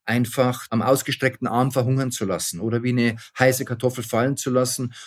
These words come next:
um ihnen nicht mehr die Kraft und die Power zu geben,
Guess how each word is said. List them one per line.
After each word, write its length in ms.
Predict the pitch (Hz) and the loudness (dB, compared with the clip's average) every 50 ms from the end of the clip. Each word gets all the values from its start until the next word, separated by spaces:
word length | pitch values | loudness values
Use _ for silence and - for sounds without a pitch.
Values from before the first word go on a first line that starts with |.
| - _ - | -18 _ 0
um 240 | 135 131 131 123 | 2 2 2 2
ihnen 320 | 107 135 123 123 120 120 120 | 2 2 2 2 4 4 2
nicht 260 | 123 123 - - - | 0 0 -2 -6 -4
mehr 120 | 135 127 | -4 -4
die 160 | 127 - 107 - | -4 -6 -10 -8
Kraft 560 | - 107 110 117 123 - - - - - - | -2 0 0 0 0 -2 -6 -10 -10 -6 -6
und 140 | 113 110 113 | -6 -4 -4
die 60 | 113 | -6
Power 380 | 110 - - 113 117 127 131 127 | -6 -2 0 2 4 4 2 2
zu 160 | 131 - 123 | 0 -4 -8
geben, 440 | 117 - 117 117 113 110 113 110 | -4 -2 -2 -2 0 -2 -2 -4